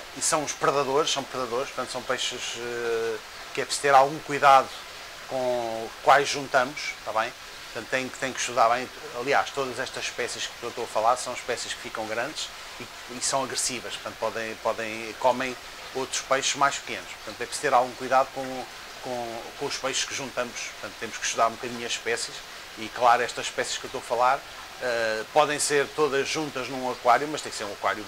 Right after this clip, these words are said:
brutal, tem que ser uma coisa muito, muito grande para que isto funcione. Portanto, convém, não vamos pensar que vamos agarrar nestas dez espécies e juntá-las todas num aquário. Não,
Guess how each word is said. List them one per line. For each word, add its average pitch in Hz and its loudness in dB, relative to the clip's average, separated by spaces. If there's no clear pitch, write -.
brutal, 104 0
tem 95 -10
que - -12
ser 101 -8
uma 98 -10
coisa 104 -6
muito, 107 -8
muito 107 -8
grande 107 -2
para 123 -8
que 120 -10
isto 143 -4
funcione. 123 0
Portanto, - -6
convém, 127 2
não 135 -4
vamos 143 -2
pensar 131 2
que 135 -4
vamos 151 -2
agarrar 131 4
nestas 139 -2
dez 135 2
espécies 139 0
e 131 -4
juntá-las 123 0
todas 117 -4
num 123 -4
aquário. 95 -2
Não, 101 -2